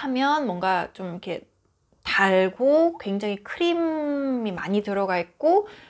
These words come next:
뭔가 좀 이렇게 진한 맛을 좀 원하는, 선호하는 편인데 독일의 이 케이크류는, 어, 좀 그것보다 많이 담백하죠. 그래서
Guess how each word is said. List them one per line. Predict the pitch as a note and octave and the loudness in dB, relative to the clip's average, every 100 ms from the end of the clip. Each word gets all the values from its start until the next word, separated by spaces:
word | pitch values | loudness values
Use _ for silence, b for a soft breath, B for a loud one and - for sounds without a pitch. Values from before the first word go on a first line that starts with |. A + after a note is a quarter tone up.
| B B | B B
뭔가 | F#3 F#3+ F#3 | -6 -6 -6
좀 | G3 | -8
이렇게 | F#3+ G3 _ _ _ _ _ _ _ _ _ _ _ _ _ _ _ _ _ | -8 -10 _ _ _ _ _ _ _ _ _ _ _ _ _ _ _ _ _
진한 | - G4 A4 A#4 A4+ A4 | -2 2 6 6 4 4
맛을 | C4+ F#3+ G3+ | 2 0 -4
좀 | G3 F#3+ C#3 | -6 -8 -2
원하는, | F#3 F#3+ G3 F#3 E3+ | -2 0 0 -2 -4
선호하는 | D#4+ D4+ C#4+ A3+ A3 | -4 0 0 0 0
편인데 | D#4+ C#4+ A3 A3 C4 G3 - | 0 0 -2 0 0 -2 -8
독일의 | - A3 G#3+ D4 D4 C#4+ C#4 C#4 C#4+ C#4+ C#4 C#4 C4+ - - | -4 -4 0 0 2 2 2 4 6 8 6 6 4 2 -6
이 | F3+ E3+ - - | -10 -8 -10 -14
케이크류는, | - D4 C#4+ C4+ _ - F3+ F#3 B3+ G#3+ - _ b b b b b b | -10 -6 -4 -6 _ -10 -6 0 2 2 -2 _ b b b b b b
어, | E3+ E3+ D#3+ | -10 -10 -8
좀 | G#3+ G3+ | -6 -6
그것보다 | - G#3 G#3 F#3+ | -4 -4 -4 -6
많이 | E3 F3 F3 | -6 -8 -8
담백하죠. | - F3+ F#3 - - - - - _ _ _ _ _ b b b | -8 -8 -8 -10 -10 -12 -12 -20 _ _ _ _ _ b b b
그래서 | A#3+ A3+ A#3 F4 G#4+ | -2 0 6 6 6